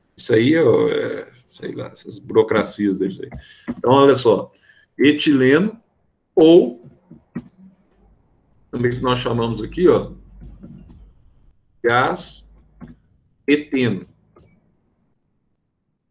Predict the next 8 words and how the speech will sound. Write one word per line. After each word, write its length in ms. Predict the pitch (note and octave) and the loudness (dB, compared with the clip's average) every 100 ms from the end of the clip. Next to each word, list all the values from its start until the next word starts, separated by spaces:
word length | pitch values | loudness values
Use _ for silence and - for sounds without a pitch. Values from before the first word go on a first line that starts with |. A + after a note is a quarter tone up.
| _ _ _ _ _ _ _ _ _ _ _ _ _ _ _ _ _ _ _ _ _ _ _ _ | _ _ _ _ _ _ _ _ _ _ _ _ _ _ _ _ _ _ _ _ _ _ _ _
Ah, 120 | D3+ | -6
então, 320 | D#3+ E3 F#3+ | -4 -2 -2
Zé, 280 | E3+ D#3+ C#3 | 2 2 2
esse 260 | C#3 B2+ D#3 | 0 -4 -2
gás 300 | C#3+ E3+ E3 | -2 -2 -2
eteno 460 | D3+ - C3 C3 | -4 -4 -6 -4
aqui, 240 | B2 D3+ F3+ | -6 0 2
ó, 140 | A2+ | 0